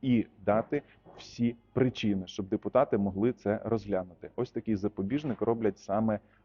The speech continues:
для нас, наші друзі, і це насправді дуже хороша історія. Як мінімум, ці запобіжники допоможуть нам контролювати цей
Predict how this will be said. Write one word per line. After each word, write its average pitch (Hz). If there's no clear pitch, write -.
для 95
нас, 117
наші 101
друзі, 117
і 95
це 135
насправді 107
дуже 101
хороша 95
історія. 139
Як 107
мінімум, 113
ці 101
запобіжники 104
допоможуть 107
нам 104
контролювати 104
цей 95